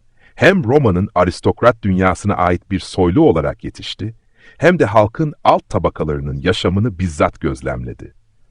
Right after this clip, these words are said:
Bu çift yönlü deneyim, ilerideki hayatında onu daha pragmatik ve gerektiğinde acımasız kararlar alabilen bir lider haline getirdi. Sulla'nın gençliği aynı zamanda sanat ve zevk düşkünlüğüyle de tanımlanır.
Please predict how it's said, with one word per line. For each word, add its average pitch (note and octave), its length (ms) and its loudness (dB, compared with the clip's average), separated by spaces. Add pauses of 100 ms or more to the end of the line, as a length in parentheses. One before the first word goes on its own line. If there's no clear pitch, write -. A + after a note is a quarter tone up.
(360)
Bu F#3+ 100 0
çift - 340 -6
yönlü E2 300 0
deneyim, C#2+ 420 -6 (360)
ilerideki A2 560 4
hayatında F2 640 -2
onu G#2+ 300 -2
daha B2 220 0
pragmatik D#2+ 800 -4
ve E2+ 60 -4
gerektiğinde F2 800 -4 (100)
acımasız F2+ 520 -4
kararlar F2+ 500 0
alabilen F2 520 -2
bir E2+ 140 -6
lider D#2 300 2
haline C2 420 -4
getirdi. - 540 -16 (580)
Sulla'nın E3+ 520 -2
gençliği G#2+ 680 0 (180)
aynı D3 260 4
zamanda D2+ 500 -2
sanat - 440 -2
ve E2 100 0
zevk A2 320 2
düşkünlüğüyle F2+ 600 -4
de - 80 -8
tanımlanır. B1+ 640 -10